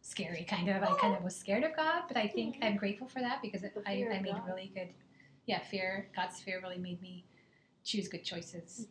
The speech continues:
Speaker 1: make
Speaker 2: Mm-hmm.
Speaker 1: good choices during high school and, and after high school. Um,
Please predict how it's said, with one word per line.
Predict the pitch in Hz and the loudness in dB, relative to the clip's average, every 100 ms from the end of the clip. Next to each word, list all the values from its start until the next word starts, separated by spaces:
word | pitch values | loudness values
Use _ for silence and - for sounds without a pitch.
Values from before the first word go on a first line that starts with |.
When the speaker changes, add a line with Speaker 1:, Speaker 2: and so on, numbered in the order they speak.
| - | -4
Speaker 1:
make | 190 | -4
Speaker 2:
Mm-hmm. | 180 | -4
Speaker 1:
good | |
choices | 170 180 175 185 175 | -6 -8 -10 -12 -12
during | 185 180 180 | -8 -6 -4
high | 170 175 | -6 -8
school | - - 170 165 | -8 -6 -4 -4
and, | 165 160 - | -8 -8 -4
and | 170 | -4
after | 160 - | -6 -12
high | - | -12
school. | 170 - 170 165 175 175 | -12 -10 -10 -10 -10 -10
Um, | 165 160 | -10 -12